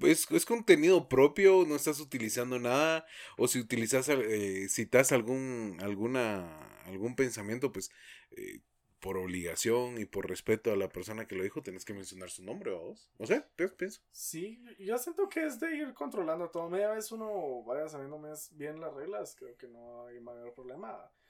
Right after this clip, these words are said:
Speaker 2: Y siempre van a haber excepciones. Creo que a cualquier persona que sube videos o contenido en general le ha pasado algo así, supongo.
Speaker 1: Vos, pero, pero fíjate de que, no sé, es mi percepción, ¿va vos? No, espero no ofender a nadie, pero,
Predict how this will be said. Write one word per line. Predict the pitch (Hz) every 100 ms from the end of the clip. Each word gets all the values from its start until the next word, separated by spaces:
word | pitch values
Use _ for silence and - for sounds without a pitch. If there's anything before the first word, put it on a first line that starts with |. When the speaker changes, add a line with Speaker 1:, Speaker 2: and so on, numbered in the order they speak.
| _ _ _
Speaker 2:
Y | 220
siempre | 214 180 196
van | 190 175
a |
haber | 170
excepciones. | 165 160 151 139 175
Creo | - 180 185
que | 185
a | 170 123
cualquier | 131 123 147 143 147 - _
persona | - 131 135 151
que | - 120
sube | 135 135
videos | 120 104 131 143 127
o | 107
contenido | 110 101 101 117
en | 127
general | 113 101 117 170 135 101 _ _ _
le | 113
ha | 113
pasado | 120 - 135 - _ _
algo | 120 120
así, | 117 -
supongo. | - 131 131 131
Speaker 1:
Vos, | 143
pero, | - 202 165 120
pero | 143 139
fíjate | 131 127 113 156 180
de | 196
que, | - 147 127 - 123
no | 113 139
sé, | - 156 139 123
es | 135
mi | 180
percepción, | 165 135 117 - 123 135 107
¿va |
vos? | 87 98 - - _ - - -
No, | - 110 120 113
espero | - 120 127
no | 120
ofender | 117 110 107
a | 107
nadie, | 104 110 104
pero, | 95 87 82 78